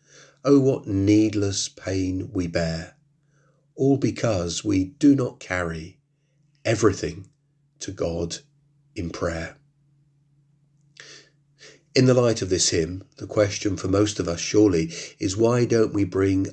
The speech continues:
our difficulties to our friend in prayer? For in the words of William Hendrickson that sum up this hymn, Jesus takes to heart the sufferings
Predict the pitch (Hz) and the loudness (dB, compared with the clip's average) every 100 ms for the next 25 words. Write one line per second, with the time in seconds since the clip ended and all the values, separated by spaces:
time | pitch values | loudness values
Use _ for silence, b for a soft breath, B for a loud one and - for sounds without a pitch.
0 | - 98 92 87 110 - - 87 - 85 | -6 -6 -6 -4 -4 -4 -4 -6 -4 -6
1 | 85 - - 139 104 85 - 92 87 - | -4 -6 0 2 2 0 -6 -8 -8 -6
2 | 107 90 82 85 80 - 85 90 95 87 | -2 0 -2 -4 -6 -10 -6 0 0 0
3 | 85 - _ _ _ b b b b - | -6 -16 _ _ _ b b b b -2
4 | 104 101 95 107 113 104 95 95 104 95 | 2 4 6 6 6 4 0 0 2 4
5 | 92 85 135 135 - - 82 80 - _ | 2 2 2 2 0 -2 -6 -8 -18 _
6 | _ _ _ - - - 123 117 - 98 | _ _ _ -14 -4 0 2 2 0 0
7 | - 87 82 82 - _ _ _ _ _ | 0 0 -2 -6 -14 _ _ _ _ _
8 | _ _ _ _ 127 127 127 117 107 - | _ _ _ _ 0 2 2 2 -2 -2
9 | 117 101 - 110 - 110 92 82 82 - | -4 -4 -4 -6 -4 -2 -2 -2 -8 -14
10 | - b b b 98 - - 104 - 82 | -14 b b b -2 0 2 0 -2 -4
11 | 80 82 - - | -4 -6 -6 -6